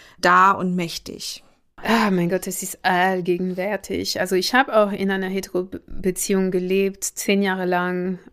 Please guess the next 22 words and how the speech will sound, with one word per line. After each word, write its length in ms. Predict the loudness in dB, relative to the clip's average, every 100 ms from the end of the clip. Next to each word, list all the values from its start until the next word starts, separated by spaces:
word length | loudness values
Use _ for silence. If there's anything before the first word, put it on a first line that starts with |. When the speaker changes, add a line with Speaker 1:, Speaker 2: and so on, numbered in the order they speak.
| _
Speaker 2:
Und 440 | 0 2 2 -2 -2
das 240 | -2 -2
hat 520 | -4 -4 -6 -6 -8 -12 _ _ _ _ _ _
meine 400 | 2 4 4 2
Kräften 880 | -4 -14 -10 -4 -4 -2 0 0 0
komplett 800 | -2 -4 -4 -2 0 2 0 0
beraubt. 720 | -2 0 0 -2 -6 -6 -6 -2
Und 440 | 2 4 2 -2 -10 -20 -20 -20 -8
ich 320 | 0 2 2 2
war 340 | 4 4 2
in 140 | 0
einer 180 | 0 0
Situation, 500 | -2 -2 -2 -2 -2
wo 40 | -2
das 180 | -4
für 80 | -4
mich 220 | -4 -4 -10 _ _
unmöglich 680 | 4 6 6 2 0 -2 -2
war, 400 | 0 0 0 -4 -10 _
ein 120 | -4 0
feministisches 720 | 2 4 2 -2 -6 -6 -4
Leben 500 | -4 -2 -2 -4